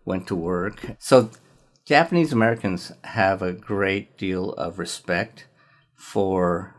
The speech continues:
the legacy of, of Ralph Carr. The problem was that he, by doing this,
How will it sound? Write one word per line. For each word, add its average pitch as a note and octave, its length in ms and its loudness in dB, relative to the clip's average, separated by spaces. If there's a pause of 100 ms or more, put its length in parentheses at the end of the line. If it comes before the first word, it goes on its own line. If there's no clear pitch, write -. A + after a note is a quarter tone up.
the F#2+ 320 -6
legacy F#2+ 760 -2
of, F#2 300 -8 (240)
of F2+ 280 -4
Ralph F#2 260 -2
Carr. G#2 440 -2 (320)
The B2+ 80 0
problem A#2+ 640 6
was G2+ 380 -4
that F#2+ 260 4
he, G2 580 -6 (260)
by F#2 140 6
doing G2+ 540 2
this, D2 440 -8